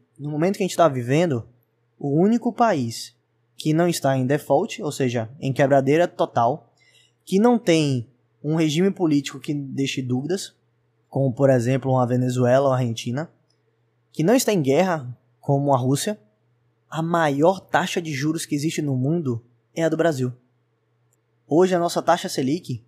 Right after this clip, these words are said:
só perde para as taxas de juros em países como a Rússia, que tá sofrendo embargo de guerra, e Argentina, Venezuela, esses países que vivem quebrados. Então, se o investidor internacional que tem inflação de oito por cento lá doméstica,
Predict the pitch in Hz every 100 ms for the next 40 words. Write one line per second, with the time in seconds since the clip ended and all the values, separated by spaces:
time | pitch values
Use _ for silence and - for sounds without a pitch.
0 | _ _ _ - 185 185 147 180 180 117
1 | 110 _ _ _ _ _ _ - 160 -
2 | 165 185 160 151 139 156 160 156 151 147
3 | 151 - 156 147 143 131 123 202 208 -
4 | 156 151 139 143 143 139 131 131 139 147
5 | 156 170 226 294 _ _ _ _ _ -
6 | 208 214 214 - 202 214 165 175 175 160
7 | 165 180 - - 175 160 165 - 190 147
8 | 165 180 185 185 139 147 131 - _ _
9 | _ _ _ _ _ _ _ 196 196 160
10 | 147 - - 240 294 269 262 240 226 240
11 | 240 233 220 156 139 - 165 170 170 170
12 | 156 151 208 - 233 190 185 180 180 196
13 | 175 196 170 131 123 - 117